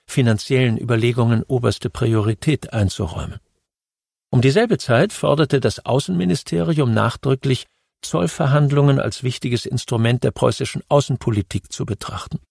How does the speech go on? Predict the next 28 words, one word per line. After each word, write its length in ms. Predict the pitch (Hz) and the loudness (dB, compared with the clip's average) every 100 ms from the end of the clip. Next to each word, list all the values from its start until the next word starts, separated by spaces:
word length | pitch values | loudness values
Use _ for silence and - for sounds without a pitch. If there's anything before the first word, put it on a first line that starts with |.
| _ _ _ _ _ _ _ _ _ | _ _ _ _ _ _ _ _ _
Im 80 | 151 | 4
Jahre 280 | 156 196 202 | 6 6 4
achtzehnhundertsiebenundzwanzig, 1700 | 190 - 196 190 170 135 233 226 113 98 - 95 104 - 190 - - | 0 0 4 6 6 4 -2 0 0 0 -2 -2 -2 -4 -6 -6 -4
als 180 | 107 - | -2 0
Hessen-Darmstadt 840 | 110 117 110 113 135 - 110 - | -2 0 2 4 2 0 -4 0
abermals 800 | 117 127 135 139 139 165 - - | 2 4 4 4 4 4 0 -8
eine 240 | 143 139 | -2 0
Union 420 | - 123 127 143 | 0 2 4 4
mit 140 | 143 - | 4 2
Berlin 400 | 120 110 135 127 | 0 0 0 0
anbot, 540 | 123 160 170 190 - _ _ _ - | 0 0 2 2 0 _ _ _ 0
wurde 240 | 151 160 | 2 2
es 220 | 147 - | 0 -2
mit 160 | 123 - | -6 -2
offenen 420 | - 131 131 120 - | -2 0 2 0 0
Armen 400 | 113 110 104 92 | 2 4 4 2
empfangen. 500 | 92 - - 82 - _ _ _ _ _ _ _ _ _ _ | -4 -6 -10 -10 -16 _ _ _ _ _ _ _ _ _ _
Die 80 | 151 | 2
Österreicher 680 | 196 214 214 185 185 185 165 | 2 2 2 4 4 4 2
reagierten 460 | 156 143 151 143 156 | 4 2 0 -4 0
alarmiert 580 | 135 127 120 101 - | 4 6 6 6 2
auf 140 | - - | -6 -2
die 100 | 123 | 0
Meldung 380 | 107 110 101 92 | 4 4 4 0
von 200 | - 98 | -2 0
dem 140 | 98 | 0
neuen 260 | 101 95 95 | 0 0 -2
Zollabkommen. 720 | - 110 - - - - - | -2 -4 -4 -10 -8 -8 -8